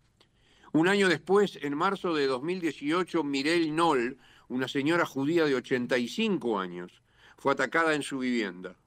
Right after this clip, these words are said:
La mataron de once puñaladas, la robaron y le quemaron la vivienda, con ella adentro.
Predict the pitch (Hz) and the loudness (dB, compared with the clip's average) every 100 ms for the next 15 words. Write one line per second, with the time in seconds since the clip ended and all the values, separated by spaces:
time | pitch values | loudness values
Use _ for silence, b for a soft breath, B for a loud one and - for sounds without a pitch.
0 | _ _ _ _ 110 117 - 151 147 123 | _ _ _ _ -2 0 2 2 0 0
1 | 127 160 160 147 131 135 127 123 113 104 | 0 0 -2 -4 -4 -4 0 2 2 2
2 | 104 110 120 117 117 147 175 180 147 120 | 0 0 0 0 2 2 2 -2 -4 -6
3 | 113 - - 113 135 143 135 120 113 117 | -8 -8 -6 -2 0 0 0 -2 -2 -2
4 | 101 92 85 82 113 98 92 107 123 127 | -4 -4 -8 -4 -4 -4 -4 -2 -2 -4
5 | 90 - | -8 -14